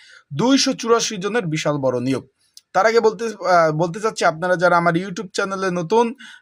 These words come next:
তারা অবশ্যই আমার YouTube চ্যানেলটা সাবস্ক্রাইব করে রাখবেন। আহ, Facebook পেজ থেকে ভিডিও দেখলে ফলো করবেন,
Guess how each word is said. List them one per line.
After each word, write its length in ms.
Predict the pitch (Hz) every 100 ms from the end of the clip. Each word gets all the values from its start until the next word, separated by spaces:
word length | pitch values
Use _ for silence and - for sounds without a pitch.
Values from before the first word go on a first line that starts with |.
| -
তারা 180 | 165
অবশ্যই 340 | 165 190 208 214
আমার 200 | 185 165
YouTube 320 | 165 156 170
চ্যানেলটা 640 | 170 165 165 165 170 165
সাবস্ক্রাইব 500 | 160 156 - 214 233 -
করে 160 | 196 156
রাখবেন। 400 | 135 117 180 254 - - - -
আহ, 200 | 156 151
Facebook 320 | 185 185 233
পেজ 240 | 285 269
থেকে 200 | 269 240
ভিডিও 260 | 196 190 208
দেখলে 260 | 202 185 185
ফলো 320 | - 180 185
করবেন, 420 | 170 160 165 180